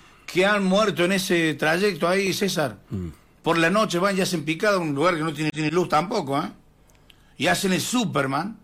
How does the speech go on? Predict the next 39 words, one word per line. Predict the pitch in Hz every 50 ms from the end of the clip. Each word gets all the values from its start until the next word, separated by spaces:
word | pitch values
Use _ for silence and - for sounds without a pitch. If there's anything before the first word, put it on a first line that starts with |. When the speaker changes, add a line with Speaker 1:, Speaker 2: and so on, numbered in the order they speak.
| _ _ _ _ _ _ _ - - - - - - -
Speaker 1:
pierden | - 233 254 254 233 214 202 185
el | 170 165
equilibrio | 160 131 131 165 196 220 202 180 160 175 190 214 220 - - _ _ _ -
y | 139 160
andan | 175 190 190 175 147
sin | - 143 139 143
casco, | - 208 185 165 - - 117 113 - - - - - -
pobrecito. | 143 131 127 123 117 - - -
Speaker 2:
Eh. | - - - - - - - - - - - - - - - - - - - - - _ _ - _ _ _ _ - _ _ - - - - - _ _ _ -
Pero | 190 226 247
me | 254 262 240
parece | 247 302 330 320 - 285
a | 277
mí, | 285 311 302 285 233
Carlito, | 196 226 226 247 269 208 226 202
que | 170 190 190 196 208
esto | 214 - 202
va | 190 190
a | 185 147
tener | 151 151 165 156
que | 135 135 120
cambiar. | - 117 117 127 160 160 131 98 104
Y | 117 131 143 170
va | 185 240
a | 269 226
tener | 240 254 247
que | 233 196
cambiar | 160 160 185 208 220 214
desde | 196 175 160
el | 151 139
pa-, | - 196 185 160
punto | 151 147 175 196 208 185 180 170
de |
vista | 170 170 - 160
legal, | 151 160 190 226 208
por | 190 226 247
más | 277 320 320 -
que | - 240 220 202 175
sea, | - - 254 254 240 220 190 165 151 139 120